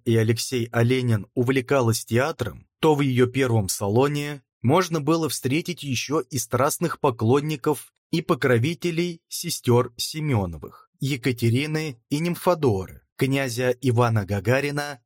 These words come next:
и графа Василия Мусина-Пушкина. Дополняли возвышенный контингент первого салона граф Михаил Воронцов,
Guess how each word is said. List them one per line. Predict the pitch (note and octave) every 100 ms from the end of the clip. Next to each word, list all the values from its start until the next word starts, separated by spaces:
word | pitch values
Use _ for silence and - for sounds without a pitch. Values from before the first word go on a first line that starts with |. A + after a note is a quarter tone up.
| _ -
и | A2+
графа | A2 C3+ E3+ F3
Василия | D#3+ B2+ - C3 D3 D#3
Мусина-Пушкина. | D#3+ A2 F#2 G#2+ A2+ A#2 G#2+ - - - - _
Дополняли | A2 C3 C#3 C3+ B2+ C#3+ D3
возвышенный | B2 B2 A#2 C3+ - A#2+ A2+
контингент | A#2 A2+ A2+ A2 G#2 A2+ A#2 -
первого | - B2+ A#2+ G#2+ G2+
салона | - G2 G2+ C3+ C#3+ D3 C#3+
граф | B2 A2 B2 E3 -
Михаил | F3+ - E3 A2 G#2+
Воронцов, | G2+ A2 B2 D3 - G2+ D2+ - -